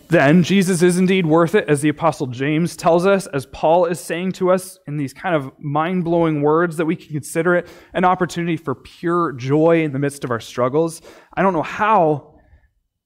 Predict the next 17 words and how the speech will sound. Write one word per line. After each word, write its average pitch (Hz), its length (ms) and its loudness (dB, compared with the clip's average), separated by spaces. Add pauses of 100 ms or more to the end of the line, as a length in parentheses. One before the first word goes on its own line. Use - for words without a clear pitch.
except - 380 -4
that 139 120 0
it 127 60 0
is 151 200 2
Jesus. 110 600 -14 (440)
Why? 170 580 -2 (200)
Why 175 600 0
is 143 200 -8
Jesus 127 420 -10
worth 117 240 -4
it 123 160 -6
when 120 100 -10
it 110 80 -12
comes 117 280 -12
to - 120 -12
our 104 120 -6
suffering? 98 480 -12